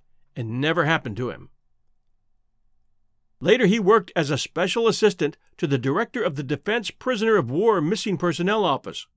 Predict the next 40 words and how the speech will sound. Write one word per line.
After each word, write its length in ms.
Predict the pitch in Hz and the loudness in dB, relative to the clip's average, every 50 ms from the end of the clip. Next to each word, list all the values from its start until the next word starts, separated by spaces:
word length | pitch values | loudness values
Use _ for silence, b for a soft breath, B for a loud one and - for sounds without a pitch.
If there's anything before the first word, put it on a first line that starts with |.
| _ _ - | _ _ -6
and 140 | - - | -2 -2
he 60 | 165 143 | -2 0
sat 240 | - 196 214 240 | 0 0 0 0
on 80 | 247 240 | 2 0
the 60 | 233 | 0
board 340 | 185 185 233 247 226 208 165 | 0 2 2 4 4 4 2
of 100 | 151 123 | 0 0
the 80 | 143 139 | -2 -2
National 420 | 147 165 196 202 180 - 208 175 | 0 0 0 -2 -2 -2 -4 -4
D-Day 380 | 131 120 196 208 175 185 190 185 | -2 -2 -4 0 2 2 4 4
Memorial. 680 | 180 185 180 185 202 214 202 156 110 - - _ _ _ _ _ _ _ _ _ _ _ _ _ _ _ _ b b b b b | 4 4 2 2 0 0 0 -2 -4 -6 -8 _ _ _ _ _ _ _ _ _ _ _ _ _ _ _ _ b b b b b
The 80 | 135 | -4
military 500 | 127 160 233 247 220 - 214 214 214 208 | 0 4 4 4 4 4 2 4 4 6
had 120 | 202 208 - - | 4 4 2 0
always 340 | - 214 254 247 208 165 143 | 0 0 2 4 4 4 4
been 160 | 147 185 185 | 2 0 2
his 160 | 170 180 175 | 2 2 0
family, 500 | - - 180 175 170 143 104 80 - - _ _ _ _ b b b b | 0 -2 -2 -2 0 -2 -4 -8 -14 -18 _ _ _ _ b b b b
and 100 | 135 151 | -2 0
he 60 | 160 | 0
devoted 340 | 156 143 165 190 202 190 160 | 0 2 2 2 2 2 0
a 60 | 139 | -2
large 400 | 120 117 127 170 233 220 - - | 0 0 0 0 0 -2 -4 -4
portion 280 | - 226 214 - - | -2 -2 -2 0 -2
of 80 | 196 160 | -4 -4
his 120 | 143 123 | -4 -4
later 280 | 123 127 147 180 208 220 | -4 -2 -2 0 2 2
life 320 | 196 196 220 220 165 - _ _ _ _ _ _ - _ | 2 2 2 2 0 0 _ _ _ _ _ _ -16 _
helping 320 | - 190 240 - 277 254 | -4 -4 -2 0 -2 -2
to 60 | 233 208 | 0 2
bring 200 | 214 226 214 - | 2 2 2 0
closure 420 | - 202 226 226 202 151 156 139 | 0 4 6 6 6 6 2 -2
to 120 | - 165 | -2 -4
the 120 | 147 147 160 | -4 -2 0
over 280 | 180 180 165 139 156 - _ - | 2 2 2 2 0 -6 _ -4
eighty-eight 500 | 196 220 220 226 214 - 208 196 185 180 | -4 -2 -2 -4 -2 0 0 0 0 -2
thousand 580 | - - 175 196 220 247 247 233 220 233 220 - - | -6 -2 0 0 2 2 2 0 -2 -8 -12 -8 -6
American 520 | 170 151 165 185 208 233 220 - 208 175 151 | -4 0 0 2 2 0 -2 -2 -2 -2 0
military 420 | 185 214 220 - - 214 214 190 | 0 0 -2 0 0 2 2 2
families 460 | 147 180 185 185 180 170 156 131 - | 2 2 0 2 2 2 0 -2 -4